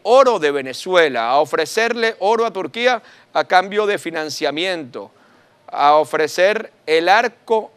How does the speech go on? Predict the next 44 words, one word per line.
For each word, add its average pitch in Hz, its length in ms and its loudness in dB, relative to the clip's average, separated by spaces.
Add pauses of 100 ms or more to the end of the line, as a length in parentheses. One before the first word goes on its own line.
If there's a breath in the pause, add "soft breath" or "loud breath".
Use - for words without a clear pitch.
(120)
minero 165 680 -4 (300)
venezolano. 135 680 -6
Pues 160 140 -2
allí 175 140 0
lo 247 120 0
tienen 208 300 0
en 160 120 -6
un 190 120 -8
set - 380 0
de 185 160 0
televisión, 156 640 -4
nos - 180 -8
apunta 175 600 -4 (380 soft breath)
nuestro 143 260 -6
equipo 147 220 -4
de 175 80 0
producción, 165 460 -6
y 180 60 -4
ahí 196 260 -2
dice 220 440 -6 (320 soft breath)
la 139 140 -2
gente 165 200 -2
de 185 80 4
La 175 100 2
Patilla, 147 520 -2
así 147 160 -10
como 196 200 -6
los 175 140 -4
lees, 156 480 -2 (360 soft breath)
los 175 200 -2
escombros 196 440 -2
de 190 60 2
Maduro 185 260 -6
están 156 180 -6
por 165 140 -6
doquier, 123 440 -6
a 156 60 -4
lo 165 120 -6
largo 131 340 -6
y 123 60 -6
ancho 156 360 -6
del 127 160 -8
territorio 165 480 -6
venezolano. 180 560 -6